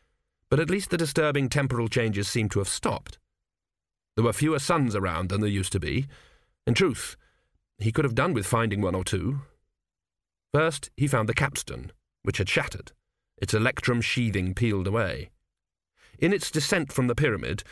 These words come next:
it had hit the statue of Hat, the vulture-headed god, bending it double and giving it an expression of mild surprise. A faint groan sent him tugging at the wreckage of a tent.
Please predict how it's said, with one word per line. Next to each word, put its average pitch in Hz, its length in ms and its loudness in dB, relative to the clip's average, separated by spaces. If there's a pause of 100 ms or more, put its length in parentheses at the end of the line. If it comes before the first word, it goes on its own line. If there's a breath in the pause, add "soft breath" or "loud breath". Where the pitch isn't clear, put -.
(160 loud breath)
it - 100 2
had 123 120 2
hit 185 200 -2
the 175 80 -4
statue 143 480 0
of 113 100 -2
Hat, - 460 -4
the 110 80 2
vulture-headed 104 600 0
god, 95 320 -2 (340 loud breath)
bending 127 340 4
it 113 140 -4
double 113 360 0 (200 loud breath)
and 127 140 2
giving 185 220 2
it 147 220 -4
an 135 140 2
expression 143 480 0
of 139 100 -2
mild 139 300 0
surprise. 139 580 -4 (1900)
A - 60 -6
faint 131 400 0
groan 107 500 2
sent 104 300 -2
him 107 140 0
tugging 110 340 0
at 95 60 -2
the 104 100 -2
wreckage 101 320 -2
of 92 80 -2
a 92 40 -2
tent. - 420 -4